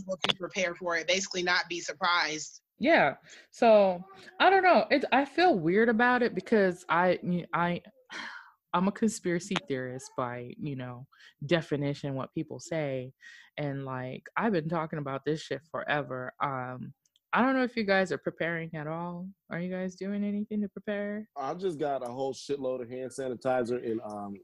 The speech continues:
Speaker 2: <laughs>
Speaker 3: Lysol, bleach,
Speaker 2: Yeah.
Speaker 3: shit like that.
Speaker 2: You got
Speaker 3: But
Speaker 2: any
Speaker 3: nothing
Speaker 2: masks?
Speaker 3: crazy.
Speaker 2: Masks
Speaker 3: I don't
Speaker 2: and
Speaker 3: have
Speaker 2: stuff?
Speaker 3: any masks. Honestly, I think I already contracted the coronavirus or beat it. I
Speaker 1: Stop.
Speaker 3: think
Speaker 1: Not
Speaker 3: no,
Speaker 1: already beat
Speaker 3: listen,
Speaker 1: it.
Speaker 3: let me, <laughs> let me tell you what happened to me.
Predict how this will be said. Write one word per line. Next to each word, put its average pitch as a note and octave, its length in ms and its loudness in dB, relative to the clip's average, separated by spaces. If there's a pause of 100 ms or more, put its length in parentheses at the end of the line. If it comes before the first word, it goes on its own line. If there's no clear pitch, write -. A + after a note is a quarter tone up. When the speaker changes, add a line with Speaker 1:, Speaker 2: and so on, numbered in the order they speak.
Speaker 2:
<laughs> A2+ 100 -6
Speaker 3:
Lysol, C#3 840 4 (340)
bleach, A#2+ 240 6
Speaker 2:
Yeah. E3+ 140 6 (240)
Speaker 3:
shit D3 200 0
like C3 240 0
that. B2+ 240 2 (320)
Speaker 2:
You F#3 80 -2
got G3 180 6
Speaker 3:
But F#3+ 60 4
Speaker 2:
any F3+ 140 8
Speaker 3:
nothing D#3 180 8
Speaker 2:
masks? E3+ 200 4
Speaker 3:
crazy. A2+ 340 4 (500)
Speaker 2:
Masks F#3+ 340 0
Speaker 3:
I D#3 80 8
don't D3+ 200 4
Speaker 2:
and A#2 80 2
Speaker 3:
have C3 120 2
Speaker 2:
stuff? B2+ 40 0
Speaker 3:
any B2 120 2
masks. A2 320 -6 (120)
Honestly, E3+ 500 6
I C#3 140 2
think C#3+ 300 2
I B2+ 60 4
already B2 220 2
contracted A#2+ 520 0
the B2 60 2
coronavirus B2 640 4 (100)
or A#2 100 6 (220)
beat B2+ 180 8
it. C3+ 120 4 (480)
I C#3+ 120 8
Speaker 1:
Stop. B3 120 6 (460)
Speaker 3:
think A#3+ 120 0
Speaker 1:
Not C#4 200 6
Speaker 3:
no, F4+ 80 10
Speaker 1:
already D#4 260 10
beat - 80 0
Speaker 3:
listen, G#3+ 280 8
Speaker 1:
it. F3+ 100 6
Speaker 3:
let F#3 120 6
me, A3 80 4
<laughs> F#3+ 240 6
let F3+ 160 4
me B3+ 80 2
tell A3 220 4
you A3+ 80 0
what G3 180 6
happened - 220 6
to D#3 60 -2
me. - 120 -2